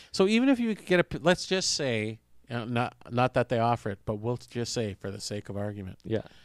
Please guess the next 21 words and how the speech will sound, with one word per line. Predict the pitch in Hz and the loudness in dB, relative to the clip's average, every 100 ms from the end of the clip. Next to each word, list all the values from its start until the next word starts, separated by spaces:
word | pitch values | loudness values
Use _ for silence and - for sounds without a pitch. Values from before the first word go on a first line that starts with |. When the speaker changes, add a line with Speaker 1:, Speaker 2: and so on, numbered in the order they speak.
| - - - | -20 -20 -8
Speaker 1:
you | 113 120 | 0 2
obtain | 110 - - 110 | 2 0 -2 -2
a | 98 | -4
P | - - 110 | -4 -2 2
H | 104 101 - | 2 0 -6
D | 117 101 | -6 -6
in | 98 | -6
Taylor | - 101 101 | -6 0 4
Swift | 143 254 247 233 220 | 8 8 6 6 6
lyrics. | 196 185 165 147 143 - - | 4 2 0 -2 -2 -4 -10
Speaker 2:
<laughs> | 185 160 120 113 - - - _ - - - _ | -8 -6 -6 -6 -10 -20 -20 _ -20 -20 -20 _
Speaker 1:
The | 139 120 | -4 0
power. | 117 120 117 104 95 - - - - _ _ _ _ - - - _ - 135 | 4 4 4 2 -2 -10 -20 -20 -20 _ _ _ _ -20 -20 -20 _ -18 -12
Wh-, | 143 - - _ | -10 -12 -16 _
how's | - 190 226 | 2 4 6
that | 254 | 6
gonna | 233 | 6
translate | 202 202 233 233 | 4 4 6 4
into | 180 180 | 4 4
anything | 190 185 | 4 4
useful? | 196 247 - 123 107 | 2 0 -2 -4 -6